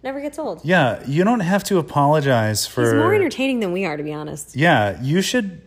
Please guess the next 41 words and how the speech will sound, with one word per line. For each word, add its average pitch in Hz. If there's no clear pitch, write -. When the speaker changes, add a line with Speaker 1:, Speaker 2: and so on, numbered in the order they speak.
Speaker 2:
you 143
should 196
try 139
to 120
re-, 127
you 160
actually, 175
you 143
should 160
try 165
to, 143
like, 117
record 117
as 104
many 110
messages 107
as 98
humanly 104
possible 110
so 143
that 120
we 117
could 117
Speaker 1:
Just 392
to -
Speaker 2:
pad 117
Speaker 1:
give 285
Speaker 2:
this 247
Speaker 1:
people 247
something 277
Speaker 2:
thing. 185
Speaker 1:
to 185
listen 196
to, 180
you 175
Speaker 2:
Yeah. 104
Speaker 1:
know? 139
Speaker 2:
Um, 120
so -
don't 139
apologize. 123